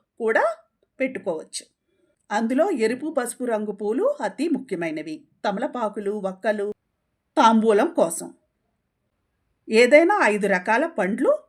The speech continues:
పెట్టుకోవాలి. అగరబత్తులు, కర్పూరం, దీపారాధన కుందులు, నెయ్యి దీపారాధన కోసం. నూతన వస్త్రం, రవిక గుడ్డ కలశంపై కప్పడానికి. పసుపు కొమ్ములు, చిల్లర నాణేలు కలశంలో పెట్టడానికి.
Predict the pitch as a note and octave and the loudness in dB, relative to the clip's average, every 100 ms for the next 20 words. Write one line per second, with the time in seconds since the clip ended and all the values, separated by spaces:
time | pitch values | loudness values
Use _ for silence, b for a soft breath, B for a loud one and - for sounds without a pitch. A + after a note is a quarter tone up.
0 | _ F#3 - F#3+ E3 D#3+ D#3 - b b | _ -6 -4 -2 -2 -2 -6 -12 b b
1 | b b _ _ A3 G3+ A#3+ A#3+ A3+ G#3+ | b b _ _ 4 4 4 2 0 0
2 | A3 A3 G3 G3+ A3 A3 A3+ F#3+ G3+ A3+ | 0 2 0 2 2 2 0 -4 -4 0
3 | A3 G#3+ G3+ G3 G3 G3 A3 E4+ F#3 F#3 | 0 0 -2 -4 -4 -4 -2 0 -2 -4
4 | A3 A#4+ C#5 B B - A#3+ C4 D#4+ F#3+ | -2 -2 -2 B B -8 -6 -2 0 -2
5 | E3+ D#3+ F3+ F#3 E3 - b b - G3 | -4 -6 -6 -6 -8 -12 b b -6 -2
6 | C4 D4+ A#3 G3 C#4+ A3 F3 - G#3+ G3+ | 0 0 0 0 -4 -6 -6 -4 -2 -4
7 | G#3 _ _ G3+ G3+ A3+ B3+ A3+ G3 E3 | -6 _ _ -2 -2 0 -2 -4 -4 -4
8 | F3+ - G3 G3+ G#3+ G#3+ A#3+ G#4 b b | -8 -4 -4 -2 -4 -4 -4 -4 b b
9 | _ G#3+ - F#3+ F3 E3 D#3 - _ _ | _ -6 -2 0 0 -2 -8 -18 _ _
10 | _ _ _ _ _ _ _ _ - A3+ | _ _ _ _ _ _ _ _ -4 -2
11 | A3 D4 D4 C4 C#4 D#4+ - A3 A#3 A#3+ | -2 -4 0 2 2 0 -2 -4 -4 -2
12 | A#3 A3+ A#3+ D4+ C4 F3+ F#3 G3+ A#3 F#3+ | -2 -2 -2 -4 -4 -4 -6 -8 -6 -6
13 | - F#3+ D#3 D#3 - | -6 -6 -8 -10 -18